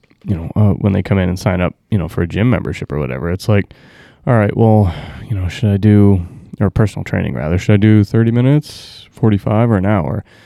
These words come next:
You know, generally everybody's like, "Oh, gung ho, let's do an hour." It's like, "Well, well, pump the brakes here,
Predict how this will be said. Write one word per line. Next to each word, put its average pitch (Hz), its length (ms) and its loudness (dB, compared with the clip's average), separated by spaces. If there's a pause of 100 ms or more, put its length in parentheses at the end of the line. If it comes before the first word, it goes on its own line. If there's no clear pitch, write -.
(140)
You - 60 -2
know, 98 100 2
generally 98 540 2
everybody's 87 420 -2
like, 90 200 -4
"Oh, 101 200 -4
gung 90 260 -2
ho, 101 220 2
let's 90 120 -2
do 90 120 -4
an 73 80 -4
hour." 90 280 -2
It's 92 120 -6
like, 95 140 -6
"Well, 107 200 2
well, - 280 -8
pump 127 200 -2
the 85 60 -4
brakes - 360 -2
here, - 260 -6